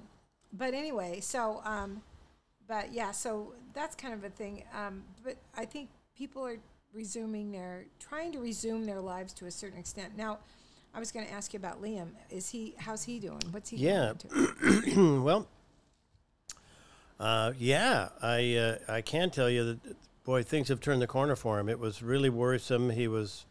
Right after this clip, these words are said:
Speaker 2: maybe gonna have to move home again. Probably gonna have to move home again. Actually, we were like, "Well,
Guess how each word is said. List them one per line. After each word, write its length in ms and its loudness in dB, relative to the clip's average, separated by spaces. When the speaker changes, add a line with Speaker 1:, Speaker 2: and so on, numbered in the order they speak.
Speaker 2:
maybe 360 2
gonna 160 2
have 180 2
to 60 -6
move 260 0
home 240 0
again. 360 2
Probably 500 4
gonna 180 2
have 200 2
to 80 -4
move 180 0
home 200 0
again. 320 0
Actually, 380 -2
we 160 0
were 140 2
like, 220 0
"Well, 320 0